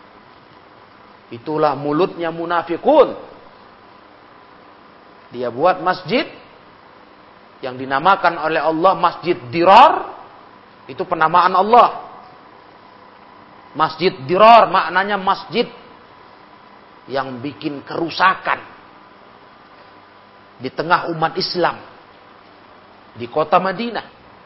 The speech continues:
Ketika ditanya ke mereka, "Untuk apa kalian bangun ini?"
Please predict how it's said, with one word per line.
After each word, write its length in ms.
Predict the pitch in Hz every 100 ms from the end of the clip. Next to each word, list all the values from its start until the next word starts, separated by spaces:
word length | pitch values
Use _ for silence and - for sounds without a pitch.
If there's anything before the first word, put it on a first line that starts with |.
| - - - - - - - - - - - - - -
Ketika 320 | 277 370 415
ditanya 400 | 302 330 403 381
ke 120 | 403 339
mereka, 400 | 359 359 349 269
"Untuk 160 | 277
apa 240 | 339 403 359
kalian 240 | 359 349 311
bangun 320 | 359 349 320
ini?" 240 | 320 220